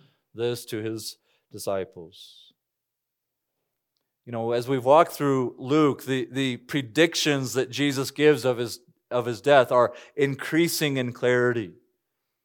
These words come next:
You know, he's, he's talked about his death before, two times pretty explicitly, and, uh, several other times, like six or seven other times,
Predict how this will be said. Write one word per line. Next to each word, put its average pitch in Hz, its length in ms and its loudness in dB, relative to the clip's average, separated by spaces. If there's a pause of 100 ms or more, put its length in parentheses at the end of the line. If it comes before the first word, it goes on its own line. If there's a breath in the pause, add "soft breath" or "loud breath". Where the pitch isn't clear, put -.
(300)
You 107 60 -20
know, 107 80 -16
he's, 147 400 -6
he's 147 180 -6
talked 160 400 6
about 135 260 6
his 127 140 2
death 139 340 4
before, 123 640 -4 (440)
two 180 220 2
times 143 580 2 (320 soft breath)
pretty 165 180 4
explicitly, 120 840 0 (220 soft breath)
and, 131 560 0
uh, 120 100 0 (320)
several 151 400 6
other 147 160 6
times, 117 440 -2
like 110 160 -2
six - 240 -10
or 123 60 -12
seven 127 220 -2
other 127 100 -4
times, 120 240 -6